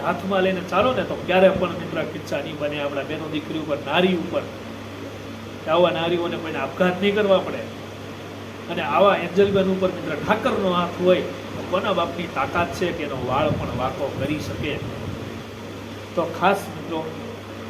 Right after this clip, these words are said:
બસ એટલું જ મિત્ર વીડિયોનો કહેવાનું હતું કે એન્જલ બેન દ્વારકાની અંદર એન્ટર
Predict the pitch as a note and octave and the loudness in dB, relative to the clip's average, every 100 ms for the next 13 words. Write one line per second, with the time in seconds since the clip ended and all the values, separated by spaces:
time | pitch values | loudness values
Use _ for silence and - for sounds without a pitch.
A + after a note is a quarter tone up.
0 | - - - - - - E3+ E3+ F3 G3+ | -10 -10 -10 -10 -8 -4 -4 -4 -6 2
1 | G#3+ F3+ F#3 F3 D#3+ E3+ D#3+ D#3+ E3 E3 | 2 2 0 0 0 0 -2 -2 -4 -4
2 | E3 D3+ D3+ E3 D#3 D#3+ D3+ D#3 D#3 D#3+ | -4 -4 -4 -4 -4 -4 2 2 2 -2
3 | D3 C#3+ C#3 C#3+ C#3+ | -4 -4 -4 -2 -4